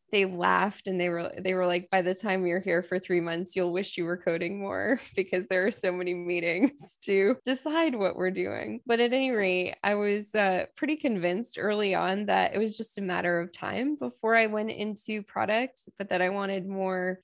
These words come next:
technical chops under my belt. So I got that, and I made that transition at Amazon after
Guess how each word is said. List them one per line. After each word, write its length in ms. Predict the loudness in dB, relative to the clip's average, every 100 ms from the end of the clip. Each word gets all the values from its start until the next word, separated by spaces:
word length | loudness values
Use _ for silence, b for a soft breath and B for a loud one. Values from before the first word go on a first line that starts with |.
| _
technical 560 | -2 -2 -2 -2 -2 -4
chops 580 | -4 -2 -2 -4 -8 -2
under 280 | -2 0 0
my 200 | 0 -2
belt. 440 | 0 2 0 -4 -10 -18
So 500 | -10 0 4 4 2
I 140 | 0 -2
got 400 | 0 2 2 2
that, 400 | 2 2 2 -2 -6 -10 -4
and 340 | 0 2 2
I 520 | 2 2 0 -2 -6 -4
made 220 | -2 0
that 160 | -2 -4
transition 600 | -4 -4 -4 -6 -4 -4
at 280 | -2 -4 -4
Amazon 600 | -6 -6 -4 -2 -2 -2
after 580 | -4 -4 -4 -4 -6